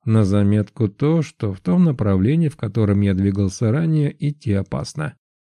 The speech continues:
Хотя я потерял почти полдня, но сейчас у меня была возможность аккуратно пройти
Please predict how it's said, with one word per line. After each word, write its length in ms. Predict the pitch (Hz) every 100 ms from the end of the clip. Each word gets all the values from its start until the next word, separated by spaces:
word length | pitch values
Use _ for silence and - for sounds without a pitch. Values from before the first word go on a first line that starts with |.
| _
Хотя 260 | 165 170
я 200 | 160 110
потерял 540 | 107 104 104 98 117 123
почти 360 | 107 92 -
полдня, 520 | 101 107 101 101 147 160
но 140 | 156
сейчас 480 | 156 170 - 151 -
у 40 |
меня 260 | 113 101 98
была 240 | 98 92
возможность 640 | 92 90 110 147 143 131 143
аккуратно 640 | - 113 113 170 175 170
пройти 640 | 156 113 101 - 131 143